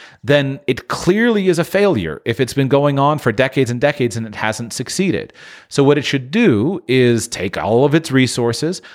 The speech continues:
publish them all, make them available to the world, put all of its research available, create a, a standalone website or something like that,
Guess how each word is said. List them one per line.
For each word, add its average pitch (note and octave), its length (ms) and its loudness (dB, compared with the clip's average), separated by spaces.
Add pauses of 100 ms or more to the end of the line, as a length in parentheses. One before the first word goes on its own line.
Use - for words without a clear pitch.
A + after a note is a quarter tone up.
(160)
publish C#3+ 460 0
them D3+ 160 -4
all, D3 300 2
make A2+ 200 0
them A#2 140 -2
available A#2+ 460 2
to D3 100 -4
the C#3 80 -2
world, C#3 340 0
put A2+ 140 -2
all G#2+ 180 4
of A#2+ 60 0
its - 160 -4
research C3+ 420 0
available, D3+ 520 0
create G2 320 0
a, F2+ 200 0
a F#2+ 40 -10
standalone B2+ 580 -2
website C#3 520 0
or C#3 60 0
something B2 400 -2
like A#2 220 -4
that, B2+ 260 -2